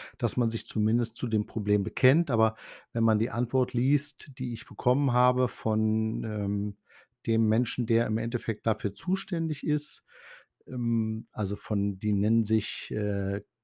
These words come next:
Corporate Public Affairs, also ist für die Politik zuständig.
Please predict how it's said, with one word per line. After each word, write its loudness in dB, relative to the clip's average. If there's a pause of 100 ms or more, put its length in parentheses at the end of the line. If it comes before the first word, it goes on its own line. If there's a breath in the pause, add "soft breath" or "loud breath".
(140)
Corporate 6
Public 4
Affairs, 2
also 2
ist -6
für -4
die 0
Politik -4
zuständig. -4